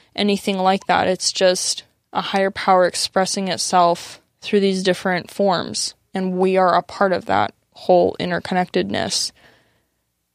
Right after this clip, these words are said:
um, kind of like in a matrix type of way, in a sense, if you will. Whatever you believe in spiritually, religiously,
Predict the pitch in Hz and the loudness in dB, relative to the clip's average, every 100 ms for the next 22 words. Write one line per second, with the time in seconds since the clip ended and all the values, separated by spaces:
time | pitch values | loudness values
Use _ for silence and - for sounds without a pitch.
0 | - 165 101 104 196 _ _ _ _ _ | -8 -6 -4 -8 -14 _ _ _ _ _
1 | _ _ _ _ - 185 175 175 170 - | _ _ _ _ -4 0 4 4 2 -2
2 | _ - 180 175 180 180 180 175 - 180 | _ -4 0 0 0 -4 -6 -6 -4 -2
3 | - - - - _ _ _ _ - - | -2 -2 -4 -8 _ _ _ _ -4 0
4 | 180 180 175 170 190 - _ - - 185 | 2 4 4 2 -2 -6 _ -10 -6 -4
5 | - 104 208 - - - 104 - - _ | -2 -4 -4 -6 -6 -2 -2 -4 -16 _
6 | _ _ _ _ _ _ _ _ _ _ | _ _ _ _ _ _ _ _ _ _
7 | _ _ _ _ _ _ _ _ _ _ | _ _ _ _ _ _ _ _ _ _
8 | _ _ _ _ _ _ _ _ _ _ | _ _ _ _ _ _ _ _ _ _
9 | _ _ _ _ _ _ _ 220 214 240 | _ _ _ _ _ _ _ -2 2 4
10 | 254 247 240 220 220 214 214 208 208 208 | 4 2 2 2 4 2 2 0 -2 -4
11 | - 196 196 - 202 196 196 185 185 185 | 0 0 0 -2 0 2 2 0 0 0
12 | 190 - 180 180 175 175 | -2 -2 0 0 0 -2